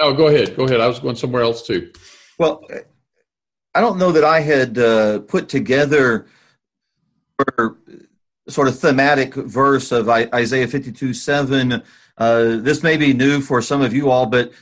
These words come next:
Speaker 2: you know, right after Isaiah fifty-two comes Isaiah fifty-three.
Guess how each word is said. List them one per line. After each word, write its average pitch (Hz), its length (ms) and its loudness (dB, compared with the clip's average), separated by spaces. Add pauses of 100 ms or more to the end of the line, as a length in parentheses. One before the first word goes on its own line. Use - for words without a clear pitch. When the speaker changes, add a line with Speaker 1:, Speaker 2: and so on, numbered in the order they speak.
Speaker 2:
you 127 80 -6
know, 123 140 2
right 139 240 2
after 139 340 2
Isaiah 123 300 2
fifty-two 139 500 -4
comes 120 280 -6
Isaiah 117 320 -4
fifty-three. 113 640 -8